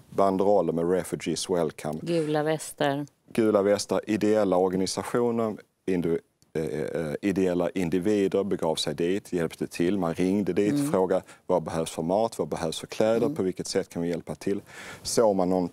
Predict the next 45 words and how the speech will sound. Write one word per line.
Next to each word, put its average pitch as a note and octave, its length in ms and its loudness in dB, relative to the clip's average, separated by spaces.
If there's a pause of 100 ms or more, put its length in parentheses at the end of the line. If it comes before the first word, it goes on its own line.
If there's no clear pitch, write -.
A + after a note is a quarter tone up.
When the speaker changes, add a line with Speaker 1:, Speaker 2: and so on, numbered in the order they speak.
(140)
Speaker 1:
när G2+ 120 0
man F2+ 120 2
var F2+ 60 4
ute F2+ 140 -2
och F2+ 40 -4
körde F#2+ 260 0
bil, F#2+ 320 2
som, F2+ 240 -4 (300)
som, E2 380 -2
eh, E2 220 0 (560)
såg - 240 0
ut F2+ 120 -2
att F#2+ 40 2
inte F#2 160 -2
riktigt F2 280 -2
hitta, F#2 340 -2
så F2+ 120 -2
stannade F#2 580 0
många F#2+ 300 0
och E2 80 -2
frågade: F2 320 2
"Kan - 180 -4
jag F2+ 80 0
hjälpa F2 260 -2
dig D#2+ 100 0
till F2 160 -2
en - 20 2
Speaker 2:
Mm. D#2+ 120 2
Speaker 1:
myndighet? D2+ 320 0
Kan E2+ 140 -4
jag D#2+ 60 0
hjälpa D#2+ 180 -4
dig D#2+ 80 -2
till - 120 -16
polis? F#2 340 -2
Behöver E2+ 220 -2
du E2 80 -2
läkarvård?" D#2+ 680 -4 (560)
Det G#2 100 -6
fanns G2+ 340 0
en F2 80 -2
sån - 440 -2 (340)
uppslutning G2+ 720 -2
i D#2 40 -4
samhället. E2 840 -6